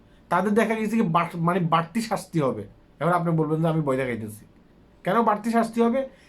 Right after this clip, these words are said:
কারণ ইমিগ্রেশনের লোকেরা তারা কিন্তু কষ্ট দিছে। অনেক ক্ষেত্রে যারা লাফালাফি করে,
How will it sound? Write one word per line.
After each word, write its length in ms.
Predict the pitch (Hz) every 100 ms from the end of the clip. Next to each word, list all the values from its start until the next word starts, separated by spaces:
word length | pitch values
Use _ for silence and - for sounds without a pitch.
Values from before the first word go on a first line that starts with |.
| -
কারণ 200 | 175 180 175
ইমিগ্রেশনের 720 | 202 202 185 180 233 240 233 202
লোকেরা 260 | 175 196
তারা 200 | 185 180
কিন্তু 200 | 180 180 185
কষ্ট 200 | 170 147
দিছে। 300 | 117 113 - - _ - - - - _ - _ _ - - 120
অনেক 180 | 135 135
ক্ষেত্রে 220 | 180 202
যারা 180 | 185 196
লাফালাফি 480 | 156 170 196 175 180
করে, 220 | 175 156